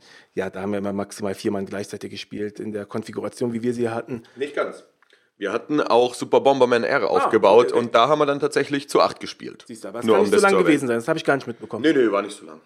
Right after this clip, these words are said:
Speaker 1: Ja. Nee, aber sonst auch wieder sehr, sehr viele interessante Gespräche. Äh, ich weiß, dass ich mich mit dem Danny Wild zum Beispiel, der hat mich so mal auf S D K so ein bisschen angesprochen,
Speaker 2: Mhm.
Speaker 1: auf die Katas Commons. Und dann hab ich mal noch einen Zettel, den ich noch, äh, bei mir auf dem Tisch liegen hatte, geholt, wo dann halt die, äh,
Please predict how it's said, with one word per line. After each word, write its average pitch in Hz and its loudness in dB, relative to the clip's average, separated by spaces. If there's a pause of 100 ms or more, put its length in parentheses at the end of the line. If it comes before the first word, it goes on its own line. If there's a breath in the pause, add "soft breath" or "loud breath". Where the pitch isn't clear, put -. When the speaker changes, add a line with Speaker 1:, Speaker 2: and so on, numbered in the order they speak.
(120)
Speaker 1:
Ja. 101 -12 (580 soft breath)
Nee, 139 4
aber 143 4
sonst 160 0
auch 165 -4
wieder 151 6
sehr, 151 6
sehr 156 4
viele 147 4
interessante 139 -2
Gespräche. 120 -2
Äh, - -20 (380 loud breath)
ich 127 -8
weiß, 123 2
dass 120 -2
ich - -8
mich 117 -8
mit 117 -10
dem 117 -2
Danny 139 0
Wild 113 0
zum 156 -6
Beispiel, 127 -2
der 117 -4
hat - -6
mich 123 -10
so - -8
mal 113 -4
auf 113 -8
S 135 -8
D 123 -6
K 151 0
so 156 -6
ein - -8
bisschen 143 -8
angesprochen, 131 -4
Speaker 2:
Mhm. 127 0
Speaker 1:
auf 113 -4
die 117 -8
Katas 160 -2
Commons. 143 -2 (380 loud breath)
Und 127 -2
dann 127 4
hab 135 4
ich 135 -4
mal 131 4
noch 131 -4
einen 123 0
Zettel, 151 2
den 135 2
ich 131 -4
noch, 135 0
äh, 127 0
bei 123 4
mir 127 2
auf 123 -2
dem 127 -6
Tisch - -6
liegen 131 2
hatte, 131 0
geholt, 127 2
wo 120 2
dann 117 0
halt 120 0
die, 113 -2
äh, 107 -2